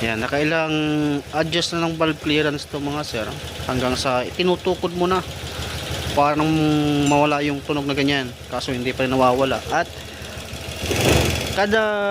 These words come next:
pihit mo ng gas, parang may something pang tunog na naiiwan.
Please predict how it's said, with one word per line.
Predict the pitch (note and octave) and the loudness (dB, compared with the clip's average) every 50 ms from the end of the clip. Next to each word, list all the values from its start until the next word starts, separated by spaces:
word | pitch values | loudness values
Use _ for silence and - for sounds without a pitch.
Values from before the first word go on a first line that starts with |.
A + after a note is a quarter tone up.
| G3 F#3+ F#3 F#3 F#3 F3+ F3+ F3 E3+ E3+ E3 D#3+ D#3 D#3 - - | 2 2 4 4 4 4 4 4 4 4 4 4 2 2 2 2
pihit | A3 A3+ A3 A3 G#3+ G#3+ G#3+ | 2 4 2 2 0 0 0
mo | G#3 G#3 | 2 4
ng | G3+ G3 F#3+ F#3+ F#3 F3+ F3 E3 | 4 4 2 2 0 -2 -2 0
gas, | D#3+ D3 C#3+ - - - - - - - - - - - - - - - - - - - - - | 0 0 0 0 -4 -6 -6 -8 -10 -14 -16 -18 -18 -16 -16 -16 -16 -16 -16 -16 -14 -10 -4 0
parang | F3 E3+ F3 E3+ F3 E3+ | 0 0 0 0 0 0
may | F3 E3+ E3 D#3+ D#3 D#3 D3+ C#3+ | 0 0 0 0 0 -2 -2 -2
something | - E3 D#3+ D3+ - D#3+ D3+ C#3+ | -2 -4 -4 -2 -4 -6 -4 -2
pang | - D3+ D3 C3+ | -2 -2 -2 -2
tunog | - - C#3 C3+ C3+ C3+ | -4 -2 -2 -2 0 0
na | C3+ C3+ | 2 2
naiiwan. | C3+ C#3 C3 C3 A2 - A#2 B2+ B2 B2+ C3+ C3+ C3 | 2 2 0 0 -2 -2 -4 -4 -2 2 2 0 0